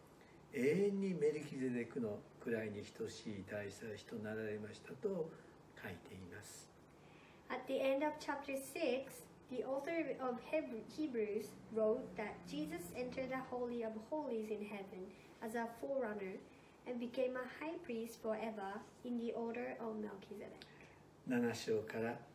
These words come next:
Speaker 1: メルキゼデクはどのような方であったのか、そしてメルキゼデクはレビ族の祭司よりも優れていることを語り始めます。
Speaker 2: From chapter seven,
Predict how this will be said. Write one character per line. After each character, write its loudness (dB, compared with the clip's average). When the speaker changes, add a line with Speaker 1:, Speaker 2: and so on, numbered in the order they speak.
Speaker 1:
メ 4
ル 2
キ -8
ゼ 2
デ -2
ク -4
は 0
ど 4
の 4
よ 8
う 4
な 4
方 -2
で 0
あ -2
っ -4
た -10
の -8
か、 -8
そ -2
し -2
て 10
メ 8
ル 6
キ 0
ゼ 4
デ 0
ク -2
は 2
レ 6
ビ 6
族 2
の 4
祭 0
司 -4
よ 6
り 0
も -4
優 2
れ 4
て -2
い 2
る 0
こ -4
と -2
を 2
語 -4
り -4
始 -10
め -4
ま -10
す。 -10
Speaker 2:
From 2
chapter 2
seven, 0